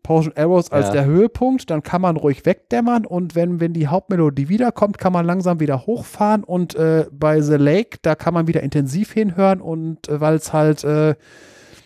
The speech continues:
Speaker 1: weil's halt, äh, äh, abwechslungsreich ist und dann wa-, jetzt kann man gleich, äh, wieder weitermachen. Was man halt machen wollte, wenn man seinen Mittagsschlaf vorbei hat. Den Staubsauger rausholen oder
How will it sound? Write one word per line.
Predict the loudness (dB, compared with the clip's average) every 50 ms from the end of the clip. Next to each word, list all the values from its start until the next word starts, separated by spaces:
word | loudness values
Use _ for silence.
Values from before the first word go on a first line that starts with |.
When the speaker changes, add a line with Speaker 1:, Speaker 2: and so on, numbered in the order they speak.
| _ _ _ _ _ _ _ _ _ _ _ _ _ _ _ _
Speaker 1:
weil's | 2 2 2 2 0 0
halt, | 2 4 4 4 2 2
äh, | 0 2 2 2 2 2 0 0 -2 -2
äh, | -4 -4
abwechslungsreich | _ -4 -2 -2 -4 -4 -4 -4 -6 -6 -4 -2 0 0 0 0
ist | -2 -6 -6 -6 -4
und | -4 -2
dann | -2 -2 0
wa-, | -2 -2 -2
jetzt | -2 -4 -4 -4 -4
kann | -4 -2
man | 0 0 0
gleich, | 0 0 0 0 -2 -2 -6 -16 -10 -6
äh, | -4 -4 -2 -2 -4 -6 -8 _ _ _ _ _ _ _ _ _
wieder | 2 2 4 4
weitermachen. | 4 4 2 2 -2 -4 -6 -8 -8 -10 -16 -20 -20 _ _ _ _ _ _ _ _ _ _ _ _ _ _ _ _ _ -2
Was | -2 2
man | 2 2 2
halt | 2 0 0
machen | 0 -2 0 0 -2 0
wollte, | 0 0 0 0
wenn | -2 -2 0
man | -2 -2
seinen | 0 -2 -2
Mittagsschlaf | 0 -2 -2 -2 -2 -4 -2
vorbei | 0 -2 0 2 2 2 2
hat. | -2 -4 -8 -6
Den | -4
Staubsauger | -2 -2 -2 -2 0 -2 -2 -2
rausholen | -2 -2 -4 -4 -4 -4 -4 -4 -4
oder | -4 -2 -2 -2 -2